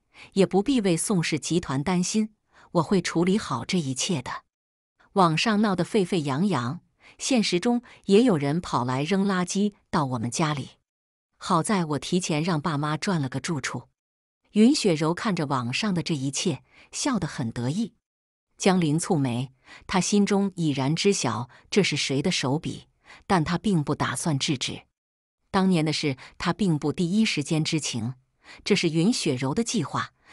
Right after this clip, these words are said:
再说，当时情况紧急，牺牲一个人保全两个人，他不觉得有什么不对，所以他不认为自己见死不救有错。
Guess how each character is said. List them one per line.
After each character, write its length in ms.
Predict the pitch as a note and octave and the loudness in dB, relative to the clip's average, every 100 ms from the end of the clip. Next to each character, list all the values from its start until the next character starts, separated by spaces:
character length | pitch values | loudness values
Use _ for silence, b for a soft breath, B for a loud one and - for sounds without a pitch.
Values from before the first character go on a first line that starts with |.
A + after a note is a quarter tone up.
| B B | B B
再 180 | G#3 | 0
说， 300 | E3+ F3+ F3+ B B | 0 2 0 B B
当 220 | - C4+ C#4+ | -2 0 2
时 180 | - F3 | 0 -2
情 260 | - D3 | -2 -2
况 200 | D#3 E3+ | -2 -2
紧 220 | C3+ B2+ | -2 -4
急， 360 | A#2 - C3+ F3 b b b | -4 -4 -4 -4 b b b
牺 220 | - A3 | -2 2
牲 200 | G#3+ G3+ | 2 0
一 160 | F3+ E3+ | 0 0
个 100 | G#3+ | 0
人 220 | D3 C#3+ | 0 0
保 240 | F3 B2+ A#2 | 0 -2 -2
全 260 | - C#3+ | -2 -2
两 220 | G3 C3 A2 | 0 -2 -2
个 120 | D#3+ | -4
人， 260 | C3+ A#2 - _ B B | -4 -6 -10 _ B B
他 140 | B F#3 | B -4
不 140 | F#3 | -2
觉 180 | E3+ D3+ | 0 0
得 160 | F3 C#3+ | 0 0
有 180 | D3 | -2
什 140 | B2 C3 | -2 -2
么 100 | C#3 | -2
不 160 | - | -4
对， 240 | - F#3+ - b b b | -4 -4 -6 b b b
所 180 | - F#3 | 0 2
以 120 | D#3+ | 2
他 180 | - E3+ | 0 -4
不 160 | D#3 | -2
认 200 | D#3 F3+ | 0 2
为 140 | C#3 D3 | 2 -2
自 220 | - F#3+ | -2 -2
己 300 | - B2 A#2+ b b | -2 -6 -8 b b
见 280 | - G#3+ C#3+ | 0 2 2
死 160 | - | -4
不 140 | B2 C#3 | -6 -2
救 140 | E3+ | -2
有 200 | C#3 A#2+ | -4 -6
错。 340 | - - F#3+ | -8 -6 -6